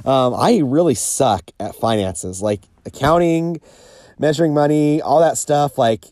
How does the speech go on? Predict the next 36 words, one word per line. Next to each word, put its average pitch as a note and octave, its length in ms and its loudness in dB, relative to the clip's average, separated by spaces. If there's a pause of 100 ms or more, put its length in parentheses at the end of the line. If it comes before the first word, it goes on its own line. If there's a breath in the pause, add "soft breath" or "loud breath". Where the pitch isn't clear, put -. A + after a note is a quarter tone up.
(140)
budgeting, C#3+ 640 -2 (120)
not C3 280 0
great A#2+ 240 2
at G2 160 2
it. G2 140 -4
And A2+ 120 -6
so C3+ 400 2
that's C#3+ 180 2
something E3 180 0
I C3+ 60 0
hire D#3 260 2
out. A2+ 200 2
I E2+ 100 -10
have A#2 220 0
an A#2+ 80 -2
accountant B2 500 -4
and A2+ 200 -8
she A#2 140 -10
does A#2 180 0
a A#2 40 -6
monthly A2+ 260 -4
budget A2 380 2
and G2+ 280 -12 (920 soft breath)
profit A#2 260 -2
loss G#2+ 220 2
statement C3 280 -2
and B2 80 -2
all A#2 100 4
that A#2+ 120 0
stuff. C#3 340 0
And G2 140 -6 (640 soft breath)
they B2 220 2
are B2+ 160 4
really A#2 260 0
good B2+ 180 2
at A#2+ 140 0